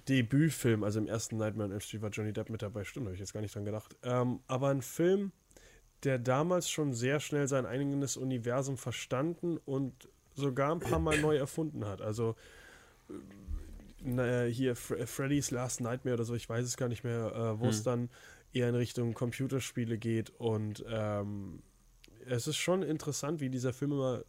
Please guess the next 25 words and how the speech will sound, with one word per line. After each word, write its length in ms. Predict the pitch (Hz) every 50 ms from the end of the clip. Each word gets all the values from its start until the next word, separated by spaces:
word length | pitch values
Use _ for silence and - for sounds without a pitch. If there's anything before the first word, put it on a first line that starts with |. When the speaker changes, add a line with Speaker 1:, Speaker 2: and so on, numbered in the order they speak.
| -
Speaker 1:
Wege 400 | 117 110 113 120 135 143 - 151
findet, 520 | - - - - 135 135 131 127 127 123 - - - - - - - - - - _ _ _ -
sein 340 | 123 113 120 117 120 113 - - -
eigentlich 560 | 113 110 127 147 151 156 139 147 147 127 -
sehr 320 | 139 120 107 120 117 107
simples 460 | 95 101 113 131 143 - 156 147 -
Grundkonzept, 640 | - 139 147 147 - 165 156 - - 170 170 - -
dass 200 | 117 98 - -
halt 160 | - 95 90 - - - - - - - - - - - _
Träume 360 | - - 98 92 92 92 90
echt 260 | 90 104 104 - -
sind 300 | - 131 120 117 113 -
und 320 | - 113 104 98 95 98 -
jemand 320 | - 110 101 98 98 98
mich 160 | 104 101 -
in 60 | 104 98
meinen 180 | 95 95 92 92
Träumen 240 | - 104 98 98
umbringen 300 | - 113 120 127 131 131
kann, 200 | - 131 123 127 123 - - - - - - - - _ _ _ _
sehr 380 | 117 104 98 107 120 147 165
schön 340 | 156 - - - 151 147 139
neu 260 | 131 139 143 151 151
gefunden 480 | 131 117 - - 123 110 104 - 110 104
hat. 180 | 98 98 -